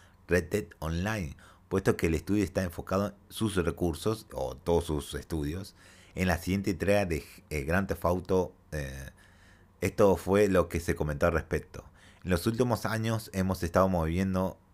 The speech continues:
moviendo constantemente más recursos de desarrollo hacia la próxima entrega de la, eh, serie de Grand Theft Auto. Así que ya se están poniendo las pilas en ese juego,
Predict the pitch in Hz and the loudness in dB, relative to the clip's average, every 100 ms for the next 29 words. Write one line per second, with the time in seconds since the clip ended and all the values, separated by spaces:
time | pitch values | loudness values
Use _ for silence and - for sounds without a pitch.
0 | _ _ - 80 78 80 95 92 90 - | _ _ -8 -4 -2 0 0 0 0 0
1 | 76 85 82 82 85 90 - 85 85 80 | 0 0 0 -2 -2 -2 -2 -2 0 -2
2 | 87 87 98 82 78 80 71 76 78 90 | -2 -2 -2 -4 0 0 0 -2 0 0
3 | 95 92 - - - 90 80 76 76 82 | 0 -4 -8 -20 -8 -4 -2 -2 -2 -4
4 | 92 85 73 95 95 80 78 73 - - | -2 -4 0 2 2 2 -2 -2 -6 -16
5 | - - - - 73 73 - 85 92 78 | -20 -20 -20 -10 -8 -4 0 2 2 2
6 | 73 87 80 80 85 78 65 65 - - | 2 2 0 0 2 0 -2 -12 -14 -6
7 | 80 73 87 110 104 78 73 82 78 73 | -4 -2 2 2 2 -4 0 0 0 -2
8 | 80 80 - 82 90 98 - 73 65 69 | 0 -2 -2 0 0 0 -2 -6 -6 -8
9 | - 120 71 | -2 -2 -2